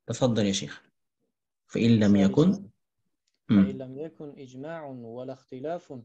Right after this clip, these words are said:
Speaker 2: بل غاية الأمر ورود، ورود، ورود أثر متصل، متصل السند إلى تابعي، ننظر. فإن توفر في قول أحدهم شرطان، فإنه يترجح عند العلماء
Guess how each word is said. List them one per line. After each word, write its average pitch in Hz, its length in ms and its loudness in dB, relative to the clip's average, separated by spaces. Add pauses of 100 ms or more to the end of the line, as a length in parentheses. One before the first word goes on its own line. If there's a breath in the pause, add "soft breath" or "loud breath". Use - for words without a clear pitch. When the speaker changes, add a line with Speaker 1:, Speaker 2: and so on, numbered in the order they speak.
Speaker 2:
بل 127 220 -14
غاية 147 440 -8
الأمر 147 400 -12
ورود، 143 640 -10 (320)
ورود، 156 840 -10
ورود 160 420 -10
أثر 147 580 -10
متصل، 147 1000 -12 (160)
متصل 143 520 -16
السند 165 440 -14 (480)
إلى 147 220 -6
تابعي، 139 760 -12 (460)
ننظر. 135 440 -12 (800)
فإن 160 340 -8
توفر 180 580 -6
في 147 260 -8
قول 160 380 -8
أحدهم 143 720 -12
شرطان، 131 720 -14 (400)
فإنه 135 640 -12
يترجح 147 720 -12
عند 147 380 -10
العلماء 143 1200 -12